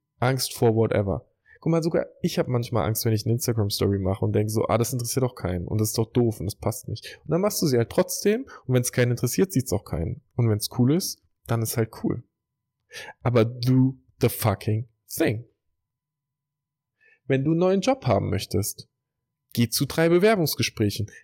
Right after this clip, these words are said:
sammel neue Referenzerfahrungen. Wenn du nicht mit Menschen sprichst, wirst du keine neuen Informationen bekommen. Neue Informationen sind nicht in deinem Kopf. Alles, was in deinem Kopf ist, hast du schon mal durchdacht. Neue Informationen sind immer draußen.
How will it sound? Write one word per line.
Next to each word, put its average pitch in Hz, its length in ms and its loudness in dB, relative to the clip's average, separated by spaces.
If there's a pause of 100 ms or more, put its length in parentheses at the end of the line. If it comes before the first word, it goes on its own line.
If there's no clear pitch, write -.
(100)
sammel 123 540 2
neue 107 400 4
Referenzerfahrungen. 123 1120 -2 (920)
Wenn 127 180 4
du 127 80 4
nicht 127 180 0
mit 120 120 -2
Menschen 117 340 0
sprichst, - 560 -2
wirst 110 300 0
du 226 280 0
keine 107 340 0
neuen 92 300 0
Informationen 156 540 0
bekommen. - 400 -4 (640)
Neue 190 240 4
Informationen 110 560 2
sind 104 160 2
nicht 101 180 0
in 113 80 0
deinem 139 240 0
Kopf. - 400 -6 (1000)
Alles, 123 260 4
was 123 180 4
in 139 100 4
deinem 113 180 4
Kopf - 240 0
ist, - 140 -2
hast - 180 0
du 113 60 2
schon 104 180 0
mal 98 80 0
durchdacht. - 540 0 (320)
Neue 135 280 4
Informationen 104 520 0
sind 131 100 2
immer 165 160 2
draußen. 170 560 2